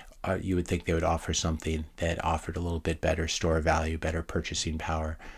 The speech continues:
preserver than the U S dollar or the euro. Obviously, they're attacking Bitcoin, not because Bitcoin has problems, but because Bitcoin is a huge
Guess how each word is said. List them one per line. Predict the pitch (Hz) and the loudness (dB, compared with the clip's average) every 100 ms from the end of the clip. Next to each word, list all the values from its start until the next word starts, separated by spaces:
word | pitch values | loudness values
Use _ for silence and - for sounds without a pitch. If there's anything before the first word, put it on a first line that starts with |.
| - - | -16 -4
preserver | 104 82 87 82 80 80 78 - - | 0 2 4 2 2 0 -2 -12 -10
than | 80 80 78 80 78 - | -2 2 2 2 -4 -6
the | - | 0
U | 92 87 | 2 4
S | 80 | 2
dollar | - 82 80 80 - - - | 4 2 2 -2 -4 -10 0
or | 98 87 | 6 6
the | 82 | 6
euro. | 82 80 78 - - - - | 4 4 4 0 -10 -16 2
Obviously, | 139 123 113 - 90 85 78 - - | 6 8 8 8 6 6 4 -4 2
they're | 92 87 | 4 6
attacking | 85 87 82 85 | 6 2 4 2
Bitcoin, | 80 80 - 85 80 | 2 2 0 -2 0
not | 82 82 | 0 -2
because | 80 85 - | -2 -2 0
Bitcoin | 80 - 87 80 78 - - - | -2 0 0 0 -2 -8 -20 -6
has | 98 | -4
problems, | - 170 175 113 87 - | 2 4 6 6 2 2
but | 87 | 2
because | 85 90 85 | 2 2 2
Bitcoin | 82 80 85 78 - | 2 2 0 0 0
is | 92 85 | 2 2
a | 82 | 2
huge | - 82 - | 2 2 0